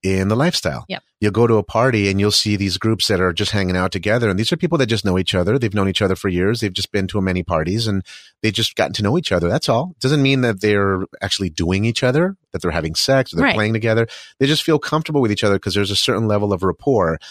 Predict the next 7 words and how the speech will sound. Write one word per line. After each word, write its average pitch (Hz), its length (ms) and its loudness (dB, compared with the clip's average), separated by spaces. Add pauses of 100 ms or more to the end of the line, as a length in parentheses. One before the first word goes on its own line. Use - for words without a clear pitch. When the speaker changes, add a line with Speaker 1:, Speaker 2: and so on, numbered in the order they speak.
(180)
Speaker 1:
and 92 600 -2 (140)
Speaker 2:
Yes. 226 260 0
Speaker 1:
familiarity 117 800 2 (120)
Speaker 2:
Yes. - 360 -8
Speaker 1:
with 104 200 0
each - 200 0
other. 80 360 0